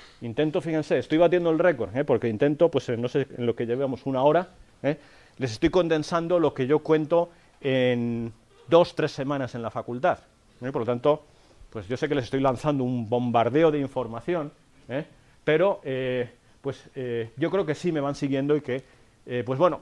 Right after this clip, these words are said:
la idea que van ustedes sacando es que la expansión monetaria y crediticia orquestada por el sistema bancario en su conjunto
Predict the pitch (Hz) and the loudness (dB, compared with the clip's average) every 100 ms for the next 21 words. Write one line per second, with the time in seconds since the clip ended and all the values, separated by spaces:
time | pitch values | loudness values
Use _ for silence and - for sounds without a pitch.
0 | - 143 139 156 165 165 165 - 170 170 | 0 4 6 6 6 4 2 0 0 0
1 | 156 170 185 202 - - - - 190 196 | 2 2 2 -2 -6 -4 -4 2 2 2
2 | - - - 127 131 - - 127 117 - | -4 -14 -2 0 0 -2 -2 -2 0 2
3 | 175 190 190 175 170 185 180 170 175 165 | 2 2 0 0 2 2 2 0 0 -2
4 | 160 185 180 135 127 123 - 175 190 - | -2 -4 -2 0 -2 -4 -4 0 0 0
5 | 135 127 - 123 - 180 190 160 147 156 | -2 -4 -6 -10 -2 0 2 2 0 -2
6 | 131 120 120 123 117 175 175 185 | -2 -6 -8 -8 -8 -8 -4 -4